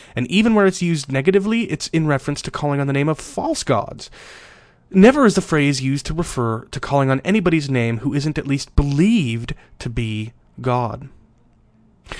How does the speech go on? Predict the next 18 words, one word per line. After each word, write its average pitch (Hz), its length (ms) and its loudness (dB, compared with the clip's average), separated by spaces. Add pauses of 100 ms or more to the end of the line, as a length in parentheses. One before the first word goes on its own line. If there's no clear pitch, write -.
(340)
We 135 100 4
already 175 180 10
looked 156 200 2
at 131 60 -4
Joel 127 200 2
two 127 160 -6
thirty-two, 120 480 -4
which 110 200 -8
very 117 220 -2
obviously 110 380 -4
refers 113 320 -4
to - 100 -12
calling 110 300 -6
on 107 80 -4
the 107 60 -4
name 107 140 -4
of 110 100 -6
Yahweh. 127 420 0